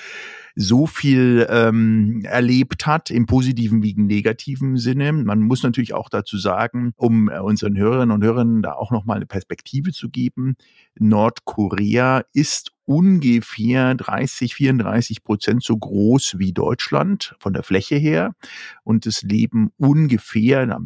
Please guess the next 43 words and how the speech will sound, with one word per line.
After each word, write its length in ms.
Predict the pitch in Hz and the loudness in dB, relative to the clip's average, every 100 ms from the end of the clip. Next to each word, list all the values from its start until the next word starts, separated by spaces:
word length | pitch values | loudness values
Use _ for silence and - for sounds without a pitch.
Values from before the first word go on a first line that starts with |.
| - | -12
es 80 | |
gibt 180 | - - | -12 -6
ja 60 | 95 | -6
keine 240 | - 80 | -4 -4
offiziellen 880 | - 85 131 - - 95 104 110 110 | -2 -2 -2 -2 -2 0 2 2 2
Zahlen, 360 | 101 98 117 | 0 0 0
aber 120 | 101 90 | 0 0
ungefähr 340 | 113 110 87 | -2 -2 -4
fünfundzwanzig 680 | - 113 95 - 90 101 95 | 0 0 0 -4 -8 -8 -4
Millionen 500 | 95 92 87 87 87 | -2 -2 -2 -4 -6
Leute 400 | 82 82 - 143 | -8 -8 -4 -4
da. 280 | 147 156 175 - - - - - - | -2 -4 -6 -12 -18 -16 -16 -16 -2
Ähm, 300 | 107 104 107 | 2 4 4
und 120 | 110 | 2
du 100 | 98 | 2
hattest 220 | 101 110 92 | 2 0 -4
das 100 | - | -4
ja 100 | - | -6
erwähnt, 440 | - 113 139 160 | -2 2 4 4
es 180 | 107 92 | 2 0
ist 160 | 104 | -2
natürlich 460 | 110 101 107 107 - | -2 0 0 0 0
eine 440 | 95 85 85 85 - | 0 0 -6 -10 -10
Zentralisierung 960 | - 104 - 92 104 98 107 117 139 123 | -2 -2 0 -2 -2 0 2 4 2 2
auch 160 | 95 | -2
auf 140 | 98 - | -4 -4
die 100 | 98 | -6
großen 640 | - 107 113 120 - 92 | -2 0 2 0 -2 -4
Städte. 480 | - 151 - 170 185 - - - - | 0 -2 2 2 0 -4 -18 -18 -8
Ähm, 240 | 98 - - | -4 -2 -2
da 100 | - | -4
gibt 260 | 117 - | -8 -8
es 120 | 101 | -2
nicht 160 | 113 - | 0 0
so 120 | 98 | -6
viele. 440 | - 95 117 156 139 | -6 -4 0 2 2
Insofern 460 | 104 107 - 117 | 2 0 0 0
gibt 280 | 104 - - | 0 -8 -8
es 120 | - | -6
einfach 360 | - 101 92 87 | -4 -4 -4 -8
auch 200 | 82 - | -8 -2
enorm 600 | 113 107 95 90 110 120 | 2 4 4 2 2 0
viel 480 | - - 101 95 | -2 -2 0 0